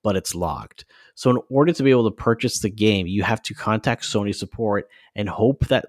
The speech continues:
they will remove the license for the game. I ran into this problem a few years ago. I had a code from, I think it was, like, a Humble Bundle thing, and they had, uh,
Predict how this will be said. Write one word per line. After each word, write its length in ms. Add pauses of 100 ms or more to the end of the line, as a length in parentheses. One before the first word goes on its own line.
(200)
they 140
will 220
remove 640
the 100
license 680 (580)
for 520
the 140
game. 440 (480)
I 60
ran 260
into 100
this 100
problem 640 (180)
a 80
few 220
years 260
ago. 240
I 220
had 300
a 60
code 460
from, 720 (240)
I 60
think 120
it 40
was, 120
like, 100
a 60
Humble 240
Bundle 280
thing, 240
and 100
they 80
had, 320
uh, 260